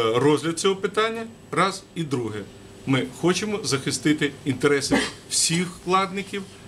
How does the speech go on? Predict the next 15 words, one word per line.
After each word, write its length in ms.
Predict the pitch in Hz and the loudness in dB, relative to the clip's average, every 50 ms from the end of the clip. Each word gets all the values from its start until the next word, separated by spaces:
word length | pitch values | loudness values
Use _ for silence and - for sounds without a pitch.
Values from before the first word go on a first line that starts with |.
| - - | -2 0
абсолютно 600 | 156 160 160 - - 180 175 185 175 - 180 175 | 0 0 2 2 2 2 2 2 0 0 -2 0
всіх, 300 | 175 - - 180 165 - | 0 2 2 2 2 2
тому 200 | - 165 160 180 | 0 0 0 2
що 140 | 170 - 180 175 | 2 2 2 2
у 100 | 160 170 | 4 4
них 180 | 202 220 214 | 4 4 4
спільні 520 | - - - - - 185 196 196 202 196 185 - - - - - | 2 -2 -4 -4 -2 -2 0 0 0 0 -2 -4 -12 -18 -8 -2
позичальників, 760 | - 175 156 185 190 190 - 202 185 185 175 180 175 - 180 165 110 - - - - - - - - | 0 2 2 2 2 2 2 2 2 2 0 -2 -2 -2 -4 -4 -4 -10 -18 -20 -20 -20 -16 -6 -2
е, 100 | 135 139 | 0 0
тому 240 | 135 - 170 170 175 | 2 2 4 4 4
що 140 | 170 - 180 165 | 4 2 2 2
у 100 | 170 160 | 4 4
них 200 | 170 190 208 208 - - | 6 6 4 4 2 0
абсолютно 800 | 170 147 - - - - 165 170 202 220 - - 202 220 214 - - - - - - - - - - - | -2 0 0 2 2 2 2 2 0 -2 -4 -2 0 0 0 0 -4 -12 -20 -20 -20 -20 -20 -8 -2 2
один 580 | 180 175 151 127 120 131 165 185 202 214 214 | 2 2 2 0 0 2 2 4 2 2 -2